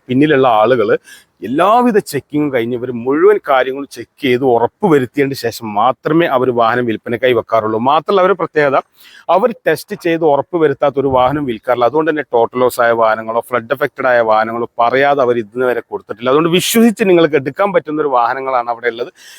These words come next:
ഏകദേശം ഇന്ന് തൊണ്ണൂറോളം കാറുകൾ ഇന്ന് യാർഡിലുണ്ട്. നിങ്ങൾക്ക് ഇഷ്ടമുള്ള വാഹനങ്ങൾ അവിടെ വന്ന് ചെക്ക് ചെയ്തെടുക്കുക. ഞാൻ നൂ-, മൂന്ന് നമ്പർ അവിടെ കൊടുക്കുന്നുണ്ട്. മൂന്ന് നമ്പറിലും WhatsApp അവൈലബിൾ ആണ്. വിളിച്ചാൽ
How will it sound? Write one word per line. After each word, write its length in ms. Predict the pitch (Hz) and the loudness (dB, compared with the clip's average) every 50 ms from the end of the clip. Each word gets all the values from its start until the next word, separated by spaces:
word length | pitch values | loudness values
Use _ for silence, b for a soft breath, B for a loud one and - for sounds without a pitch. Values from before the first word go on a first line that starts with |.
| B B B - 180 | B B B 2 4
ഏകദേശം 600 | 202 214 220 233 226 240 220 - 208 208 180 160 | 6 6 6 6 4 2 2 0 -2 -2 -2 0
ഇന്ന് 160 | 160 170 160 | 0 -2 -4
തൊണ്ണൂറോളം 680 | - - 143 143 143 151 165 175 185 190 196 202 190 | -4 -4 -4 -2 0 0 2 2 4 4 4 4 2
കാറുകൾ 460 | 160 - 131 113 113 113 113 117 120 117 | 2 2 2 2 2 2 0 -2 -4 -6
ഇന്ന് 160 | 113 113 113 | -6 -10 -8
യാർഡിലുണ്ട്. 540 | 113 107 104 101 101 110 113 107 104 107 151 - B B B B B B B | -4 -2 -2 -2 -2 -6 -10 -16 -12 -10 -10 -12 B B B B B B B
നിങ്ങൾക്ക് 220 | 165 190 214 202 175 | 2 4 4 4 2
ഇഷ്ടമുള്ള 520 | - - _ _ - 240 220 208 196 190 | -2 -8 _ _ -2 0 2 4 4 4
വാഹനങ്ങൾ 580 | 170 151 131 123 123 127 123 123 131 143 - - _ b b b b b _ - | 4 4 2 2 0 0 -2 -2 -2 -2 -2 -4 _ b b b b b _ -2
അവിടെ 280 | 123 131 131 151 165 | 0 0 2 2 0
വന്ന് 280 | 151 127 127 127 143 156 | 2 2 0 0 -2 -2
ചെക്ക് 280 | - - 131 - - - | -4 -4 -6 -4 -2 -2
ചെയ്തെടുക്കുക. 360 | 139 127 120 113 - - 135 | -2 0 -2 -4 -2 -2 0
ഞാൻ 200 | 151 196 233 226 | 2 2 2 2
നൂ-, 360 | 220 196 185 208 220 233 226 | 2 4 4 4 4 4 2
മൂന്ന് 400 | 214 214 220 226 247 240 220 190 | 2 2 4 4 4 2 2 2
നമ്പർ 340 | 151 143 147 160 170 202 190 | 0 -2 -2 -2 -2 0 2
അവിടെ 180 | 147 131 127 | 2 0 -2
കൊടുക്കുന്നുണ്ട്. 480 | 117 - 117 110 101 120 113 110 101 104 107 | -6 -8 -10 -12 -8 -8 -8 -8 -6 -8 -6
മൂന്ന് 300 | 120 135 160 180 185 175 | -2 0 0 2 2 2
നമ്പറിലും 360 | 156 143 147 143 160 175 170 | 0 0 0 0 0 0 0
WhatsApp 460 | 143 123 120 123 - - - - - 143 | 0 2 0 0 0 -4 -8 -4 -2 0
അവൈലബിൾ 400 | 123 120 120 117 123 120 117 107 | 2 2 2 0 0 0 -2 -4
ആണ്. 140 | 104 - - - b b b b b b - | -4 -4 -10 -16 b b b b b b -2
വിളിച്ചാൽ 420 | 135 135 135 127 - - 185 185 | 0 0 0 0 0 0 0 0